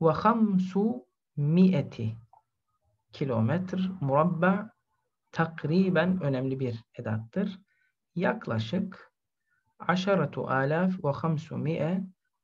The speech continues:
beş yüz, e, ne diyeceğiz? Aşaratu alafin ve hamsu mi'et, beş yüz on bin metre, kilometre kare diyor yaklaşık.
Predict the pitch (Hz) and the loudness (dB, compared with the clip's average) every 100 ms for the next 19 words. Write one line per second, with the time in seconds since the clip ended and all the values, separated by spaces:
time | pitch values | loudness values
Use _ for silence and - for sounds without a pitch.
0 | - 147 180 185 - - 127 147 208 - | -6 2 4 4 0 -6 -4 -4 -6 -10
1 | - - _ _ _ _ _ - 131 127 | -20 -20 _ _ _ _ _ -10 -8 -6
2 | 127 - 160 151 131 120 147 190 185 - | -8 -6 -4 -4 -4 -2 0 0 -2 -8
3 | - 139 147 180 160 139 123 123 127 131 | -2 -2 0 0 -2 -2 -4 -2 0 0
4 | 160 165 185 190 - - _ _ _ - | -2 2 2 2 0 -12 _ _ _ -20
5 | _ _ _ _ - 135 - 160 151 139 | _ _ _ _ -6 -4 -2 -4 -4 -8
6 | 123 117 117 143 190 185 - 208 220 220 | -8 -8 -6 0 2 0 -4 0 2 0
7 | - - - _ _ _ _ _ - 170 | -4 -20 -20 _ _ _ _ _ 2 6
8 | 185 180 135 113 120 110 107 120 113 113 | 8 6 2 -2 0 2 0 -4 -10 -10
9 | - 113 - 139 113 113 - 110 110 110 | -12 -14 -10 -8 -6 -6 -8 -10 -8 -8
10 | 113 - _ _ _ _ _ - 117 139 | -10 -14 _ _ _ _ _ -8 -4 -2
11 | 131 113 113 110 - - | -2 -4 -4 -10 -10 -18